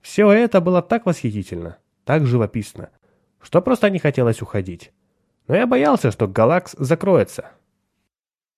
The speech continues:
В вестибюле агентства меня направили на двадцать третий этаж, в провинциальный отдел. Увы, такова печальная, но непреложная истина.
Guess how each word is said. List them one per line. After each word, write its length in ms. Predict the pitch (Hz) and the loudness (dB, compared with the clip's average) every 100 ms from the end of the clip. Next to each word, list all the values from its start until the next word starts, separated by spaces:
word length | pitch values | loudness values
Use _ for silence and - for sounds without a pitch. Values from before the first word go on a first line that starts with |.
| _ _ _ _ _ | _ _ _ _ _
В 60 | - | -4
вестибюле 440 | 120 - 175 196 | -2 0 0 2
агентства 460 | 190 165 254 233 - | 2 2 0 0 0
меня 280 | 190 127 190 | 2 2 2
направили 460 | 175 143 160 151 | 0 2 2 2
на 160 | 143 117 | 2 0
двадцать 460 | 98 123 196 185 175 | 0 0 0 0 -2
третий 380 | 104 101 104 | -2 -2 -4
этаж, 360 | 104 - - - _ _ | -4 -6 -12 -14 _ _
в 100 | - | -6
провинциальный 680 | - 233 226 - 160 117 123 | 0 0 0 2 2 4 2
отдел. 340 | 127 90 80 - _ _ _ _ _ _ | 0 -4 -10 -18 _ _ _ _ _ _
Увы, 380 | 233 240 247 123 - - _ | 0 4 4 2 -4 -20 _
такова 380 | - 107 110 214 | -12 -2 2 2
печальная, 720 | 226 - 139 160 151 143 127 - | 0 0 2 2 2 0 -2 -4
но 120 | 135 | -2
непреложная 760 | 202 160 104 92 95 98 98 | -2 -2 -4 -2 -2 -2 -4
истина. 600 | 98 - - - 95 87 | -6 -8 -14 -10 -8 -8